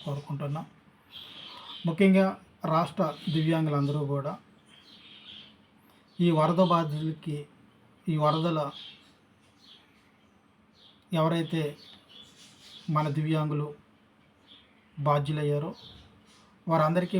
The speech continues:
కూడా రేపటి నుంచి ప్రభుత్వం ఇచ్చే నిత్యావసర సరుకులు అందేటట్లుగా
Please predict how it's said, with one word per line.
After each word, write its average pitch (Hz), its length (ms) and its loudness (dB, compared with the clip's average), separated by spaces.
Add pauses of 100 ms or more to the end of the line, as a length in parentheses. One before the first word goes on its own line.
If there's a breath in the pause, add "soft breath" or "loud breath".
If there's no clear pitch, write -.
కూడా 160 220 -2 (1040)
రేపటి 160 340 0
నుంచి 160 260 0 (180)
ప్రభుత్వం 156 540 0
ఇచ్చే 151 240 0 (1300)
నిత్యావసర 175 500 6 (100)
సరుకులు 156 360 -2 (160)
అందేటట్లుగా 147 680 -2